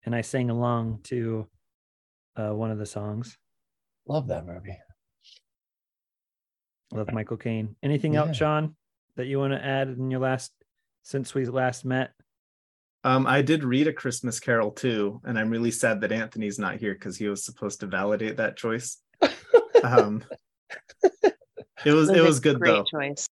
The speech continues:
Speaker 3: It was, it was good. And I started reading About a Boy, but I only got not very far. So, but I'm liking it.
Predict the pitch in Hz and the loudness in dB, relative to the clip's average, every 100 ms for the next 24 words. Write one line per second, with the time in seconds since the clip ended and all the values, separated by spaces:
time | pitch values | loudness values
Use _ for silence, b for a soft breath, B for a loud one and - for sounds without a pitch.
0 | - 135 123 135 131 120 120 110 98 - | -2 0 0 0 -2 0 0 0 -4 -8
1 | 131 127 123 123 120 120 139 131 120 117 | 0 2 2 2 0 0 2 4 2 -2
2 | 120 113 107 107 104 101 107 101 98 95 | -6 -6 -4 -2 -2 -4 -4 -2 -2 -2
3 | 101 90 - 107 104 101 101 95 98 92 | -2 -2 -4 -6 -4 -2 -4 -2 0 0
4 | - _ _ _ 101 85 82 92 82 - | -4 _ _ _ -8 -6 -4 -4 -4 -10
5 | - - 123 _ _ _ - - 123 - | -6 -6 -6 _ _ _ -8 -8 -8 -14
6 | _ _ _ 139 131 123 110 101 104 95 | _ _ _ 4 4 4 2 0 -4 -4